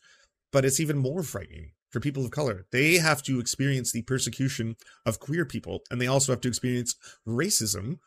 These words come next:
within the queer communities that they want to call themselves safe in. Um, so if you happen to be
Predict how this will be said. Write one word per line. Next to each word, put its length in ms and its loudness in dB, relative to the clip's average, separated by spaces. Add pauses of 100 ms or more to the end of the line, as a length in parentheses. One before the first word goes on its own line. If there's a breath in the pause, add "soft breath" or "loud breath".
(120)
within 240 2
the 80 0
queer 260 0
communities 600 -4
that 160 -2 (260)
they 240 2
want 260 0
to 100 -2
call 280 -2
themselves 440 0
safe 240 -2
in. 120 -10 (580 loud breath)
Um, 240 0
so 140 6
if 260 0
you 140 2
happen 300 2
to 100 0
be 340 -6